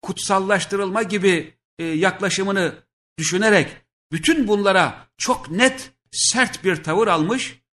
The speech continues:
dolayısıyla dine en küçük bir ilave edilme ihtimalini en sert biçimde daha başlangıç aşamasındayken, e, halkın önüne geçmiş ve dini sahih kaynaklarla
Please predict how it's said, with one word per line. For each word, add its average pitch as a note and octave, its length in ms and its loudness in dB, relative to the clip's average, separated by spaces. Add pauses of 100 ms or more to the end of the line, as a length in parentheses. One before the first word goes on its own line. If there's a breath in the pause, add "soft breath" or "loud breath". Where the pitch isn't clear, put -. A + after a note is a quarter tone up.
(140)
dolayısıyla G3+ 800 0 (240)
dine G#3+ 240 -2
en C4 260 2
küçük G#3 380 -4
bir G3+ 100 -2
ilave F#3+ 800 2
edilme F#3+ 440 0
ihtimalini F3+ 920 0 (420)
en A3+ 240 0
sert G#3+ 420 -2
biçimde F3 500 -2 (380)
daha E3+ 440 -2 (180)
başlangıç F#3 580 -2
aşamasındayken, D#3+ 1120 -2 (440)
e, D3+ 160 -2
halkın F3 500 -4
önüne E3 460 -2
geçmiş D#3 560 -4 (280)
ve D#3 340 -4 (340)
dini F#3 420 0
sahih F#3 460 -6
kaynaklarla D#3+ 920 -2